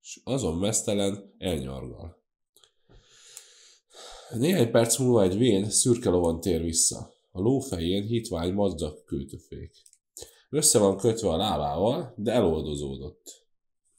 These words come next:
A gyerek szótlanul csapkodja a lovat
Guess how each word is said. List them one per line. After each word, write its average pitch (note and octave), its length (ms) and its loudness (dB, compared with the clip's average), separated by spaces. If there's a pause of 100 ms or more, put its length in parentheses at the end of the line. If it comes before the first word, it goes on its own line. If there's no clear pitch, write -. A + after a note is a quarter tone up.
(3750)
A G2+ 60 -10
gyerek G#2+ 400 2
szótlanul F#2+ 540 2
csapkodja D#2 540 -2
a D2 40 -2
lovat G#2+ 440 2